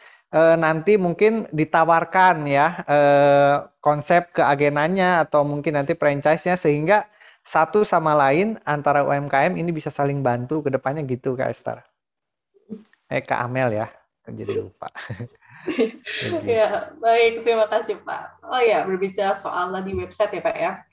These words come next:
Speaker 2: Dan saya pernah baca nih, kalau bisnis yang kita buatkan suatu website, eh, seperti yang Bapak lakukan ya, Epapora ini, maka customer tuh lebih percaya gitu, ketimbang nggak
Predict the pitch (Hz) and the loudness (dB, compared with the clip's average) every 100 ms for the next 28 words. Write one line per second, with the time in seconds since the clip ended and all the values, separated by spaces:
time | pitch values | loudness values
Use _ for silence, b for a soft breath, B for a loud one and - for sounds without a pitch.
0 | _ 220 220 247 254 240 214 190 226 170 | _ -10 -6 -6 -4 -4 -4 -2 -2 -4
1 | - - 208 208 196 202 - 220 269 285 | -6 0 2 2 0 -6 -4 -2 -2 -2
2 | 220 208 202 - 190 180 165 - _ _ | -4 -4 -6 -8 -6 -4 -6 -10 _ _
3 | - 190 196 202 196 196 196 160 - 226 | -8 -6 -4 -6 -8 -6 -6 -6 -4 -4
4 | 262 - _ _ _ _ - 196 190 190 | -4 -10 _ _ _ _ -2 2 2 0
5 | 190 190 196 202 196 175 175 170 170 175 | -2 -6 -8 -6 -6 -6 -4 -2 -2 -4
6 | 185 208 202 185 185 180 185 180 175 226 | -6 -6 -6 -6 -6 -6 -6 -8 -8 -6
7 | 294 233 208 277 - 240 - 240 240 240 | -4 -2 0 0 0 -4 -6 -10 -6 -2
8 | 320 226 226 208 - 220 240 202 180 175 | -2 -2 -6 -10 -6 -2 0 -2 -4 -8
9 | 170 - - 208 208 196 208 277 294 302 | -12 -16 -10 -10 -10 -2 2 2 2 -4
10 | 220 - | -4 -2